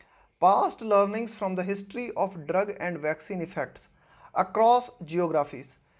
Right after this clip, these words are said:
पास्ट लर्निंग्स, कि भाई बीते पिछले समय में जो कुछ बातें हमने सीखी हैं, है ना, from the history of, कि भाई अगर हम इतिहास की बात करें कि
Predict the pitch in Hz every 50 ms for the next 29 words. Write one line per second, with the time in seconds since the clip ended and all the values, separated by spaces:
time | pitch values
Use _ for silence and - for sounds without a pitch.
0 | _ _ _ _ _ _ _ _ _ _ _ _ _ _ _ _ _ _ _ -
1 | _ _ _ _ - - 202 208 226 233 220 - 185 175 165 165 160 165 - -
2 | - 240 220 262 262 269 - - - - 180 160 - - 165 151 147 156 202 214
3 | 202 202 269 269 277 277 - 220 190 - 208 214 214 214 220 180 156 147 156 180
4 | 202 196 185 220 202 240 220 - 156 156 160 165 165 - 226 214 202 190 185 190
5 | 190 190 190 - 190 185 190 - 165 156 143 147 185 214 185 - - - - -
6 | - - 170 165 180 190 180 180 170 - - - 190 185 165 147 143 - - _
7 | _ _ _ _ - 170 160 175 175 170 170 165 165 165 160 156 - 156 156 151
8 | 156 156 - 160 147 147 143 143 - - 143 185 269 311 - - - - - _
9 | _ -